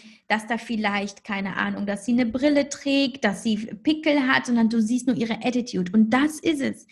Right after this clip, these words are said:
Das kannst du dir nirgends kaufen, aber das kannst du dir erarbeiten. Und, ähm, das habe ich schon häufig erlebt, dass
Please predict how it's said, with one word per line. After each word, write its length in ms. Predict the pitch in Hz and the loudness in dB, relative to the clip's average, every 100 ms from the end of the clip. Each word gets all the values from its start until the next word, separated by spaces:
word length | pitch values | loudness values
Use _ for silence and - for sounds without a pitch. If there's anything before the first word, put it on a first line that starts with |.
| - - - | -18 -10 -6
Das 200 | 240 - | -6 -6
kannst 580 | - - 320 392 403 - | -6 0 0 0 -8 -4
du 60 | 403 415 453 - _ _ _ _ _ _ _ | -2 0 -2 -10 _ _ _ _ _ _ _
dir 100 | 277 | 6
nirgends 500 | 262 269 294 359 339 | 8 8 6 0 -8
kaufen, 420 | - 247 233 262 | -4 -2 -2 0
aber 100 | 240 | 0
das 160 | 240 233 | 0 -2
kannst 300 | 254 269 269 | 0 0 0
du 40 | |
dir 140 | 233 233 | -2 0
erarbeiten. 960 | - - 247 262 220 196 196 196 202 - | -2 -2 -2 2 2 0 -4 -6 -6 -8
Und, 540 | - 220 220 214 214 220 | -2 2 4 2 -2 -4
ähm, 680 | 220 202 202 208 214 - - | -2 0 0 -2 -4 -6 -4
das 220 | 262 277 | -4 -2
habe 140 | 339 311 | -2 -2
ich 120 | - | 0
schon 220 | 277 240 | 0 0
häufig 380 | 262 262 254 - | 0 -4 -8 -2
erlebt, 440 | 220 220 202 - | 2 2 2 -2
dass 240 | 196 202 | -8 -10